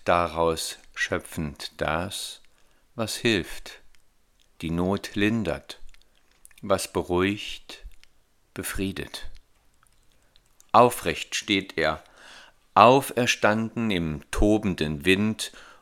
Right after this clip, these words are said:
und auf tosendem, abgründigem Wasser. Alles schwankt, alles droht unterzugehen und zu vergehen.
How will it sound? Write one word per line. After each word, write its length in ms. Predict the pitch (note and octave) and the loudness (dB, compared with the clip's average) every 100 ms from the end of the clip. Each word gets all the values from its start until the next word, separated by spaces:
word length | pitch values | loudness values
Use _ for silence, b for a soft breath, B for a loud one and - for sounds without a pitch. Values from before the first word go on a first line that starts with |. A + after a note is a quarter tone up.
| _ - | _ -4
und 240 | E2+ - | -2 2
auf 480 | D2 C#2 - - - - _ | 2 0 -6 -14 -16 -20 _
tosendem, 1040 | - G2+ G2 G2 G2+ F#2+ F#2+ F#2+ G2 F#2 - _ | -2 2 2 2 0 0 0 0 -4 -6 -12 _
abgründigem 1080 | - - - - G2 F2+ F2 D#2+ E2+ E2 D#2+ | -6 -4 -8 -2 0 2 0 0 -2 -2 -2
Wasser. 400 | C#2+ - A#1+ - - _ _ _ _ b b b b b _ - | -4 -4 -8 -12 -20 _ _ _ _ b b b b b _ 2
Alles 400 | F#2+ G2+ G2 - | 4 4 0 -2
schwankt, 640 | - E2+ D#2+ C#2+ - - - b b b b b b - | -2 -2 -4 -10 -16 -16 -16 b b b b b b 0
alles 440 | G#2 G#2 G2+ - | 4 4 2 -2
droht 420 | - G#2+ G#2 G2+ - | -4 -2 -2 -2 -2
unterzugehen 1160 | G2+ G2 G#2 - G2+ - G2+ G2+ G#2 G#2+ G#2 b b b b | -2 0 -2 -2 -8 -4 -2 -2 -2 -6 -8 b b b b
und 200 | - F2 | -10 -8
zu 160 | - - | -6 -6
vergehen. 760 | - E2 F2 D#2 C#2 B1+ B1+ | -4 -4 -4 -6 -6 -14 -20